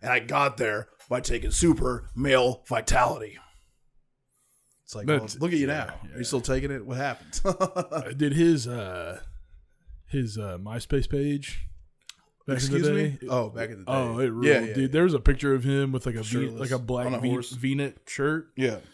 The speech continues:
Speaker 2: tucked into some khakis, and he's, like, in a karate stance in front of
Speaker 1: Sure.
Speaker 2: a mirror. Oh,
Speaker 1: Yeah,
Speaker 2: it's
Speaker 1: yeah.
Speaker 2: tight. It's tight. Good
Speaker 1: He
Speaker 2: time.
Speaker 1: knows karate, dude.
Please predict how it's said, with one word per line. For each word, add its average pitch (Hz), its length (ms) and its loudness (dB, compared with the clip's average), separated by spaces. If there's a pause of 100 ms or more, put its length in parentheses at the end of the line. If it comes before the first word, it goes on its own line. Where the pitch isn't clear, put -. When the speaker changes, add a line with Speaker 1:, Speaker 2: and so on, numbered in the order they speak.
(420)
Speaker 2:
tucked 170 260 0
into 160 240 0
some 131 160 -8
khakis, 139 480 -4
and 135 100 -2
he's, 127 140 -4
like, 123 100 -6
in 123 80 -8
a 110 60 -10
karate 120 340 -6
stance 127 240 -10
in 113 60 -14
front 127 160 -8
of 117 60 -4
Speaker 1:
Sure. 165 160 4
Speaker 2:
a 175 40 0
mirror. 135 320 -2
Oh, 135 100 -2
Speaker 1:
Yeah, 147 60 2
Speaker 2:
it's - 160 -2
Speaker 1:
yeah. 165 60 -6
Speaker 2:
tight. 117 340 -6
It's - 180 -16
tight. 76 280 -16 (260)
Good 131 120 0
Speaker 1:
He 156 80 2
Speaker 2:
time. 135 80 -2
Speaker 1:
knows 135 260 0
karate, 117 400 -10
dude. 87 220 -20